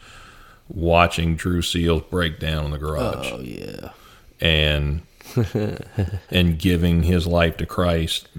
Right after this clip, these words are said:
Speaker 1: based on the example that we were able to set, the polar one hundred and eighty degree opposite of what we were on that trip when we first started.
Speaker 2: Yeah.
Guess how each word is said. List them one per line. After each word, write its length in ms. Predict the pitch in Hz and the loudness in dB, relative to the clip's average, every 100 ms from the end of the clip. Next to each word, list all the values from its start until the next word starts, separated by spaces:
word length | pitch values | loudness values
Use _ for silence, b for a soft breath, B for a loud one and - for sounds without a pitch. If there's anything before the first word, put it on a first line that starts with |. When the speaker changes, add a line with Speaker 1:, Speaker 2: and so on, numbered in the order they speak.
| 87 | -2
Speaker 1:
based 380 | 87 85 - 82 | 0 2 0 0
on 500 | 85 80 80 78 107 - - | 2 2 2 0 -2 -8 -4
the 320 | 87 87 82 | 0 2 0
example 600 | 80 82 85 85 82 82 | 0 0 2 2 2 -2
that 180 | 78 76 | -2 -2
we 140 | 82 | -2
were 220 | 80 78 73 | 0 -2 -4
able 340 | 78 73 71 - - _ - _ | -6 -6 -8 -10 -20 _ -20 _
to 100 | - | -4
set, 340 | - 92 - | 0 -2 -2
the 100 | - | -6
polar 680 | 87 - 92 92 92 92 87 - - | -6 0 6 8 10 8 6 0 -4
one 260 | 78 85 | 2 4
hundred 240 | 82 90 - | 6 4 4
and 80 | 85 | 4
eighty 180 | 82 80 | 4 2
degree 320 | 82 85 82 | 0 0 0
opposite 600 | 78 78 - - - - B B B B B B B | -2 -4 -6 -6 -6 -10 B B B B B B B
of 180 | - 82 | -2 0
what 180 | 80 85 | 2 2
we 120 | 92 87 | 2 2
were 260 | 82 82 | 2 2
on 180 | 82 80 | 4 2
that 180 | 80 80 | 0 -2
trip 300 | - 82 - | 2 2 2
when 100 | 78 | -2
we 80 | 80 | -2
first 300 | - 80 - | -4 -6 -2
started. 420 | 85 87 113 131 | 2 4 4 0
Speaker 2:
Yeah. 240 | 101 - | -4 -8